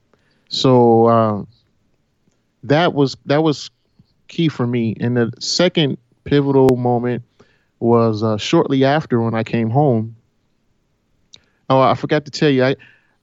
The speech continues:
the reason I stopped the ship was because I got a phone call to teach.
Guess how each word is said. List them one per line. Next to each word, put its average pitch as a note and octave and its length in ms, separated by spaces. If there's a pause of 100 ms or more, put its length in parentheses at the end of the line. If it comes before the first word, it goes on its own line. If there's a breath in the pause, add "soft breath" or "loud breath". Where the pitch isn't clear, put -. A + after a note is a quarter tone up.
the C#3 100
reason E3+ 220
I D3 80
stopped D#3 340
the C3 60
ship F#3+ 240
was B2+ 140
because B2 300
I C3 100
got B2 180
a - 40
phone D3+ 380
call A#2 460
to G2 160
teach. - 580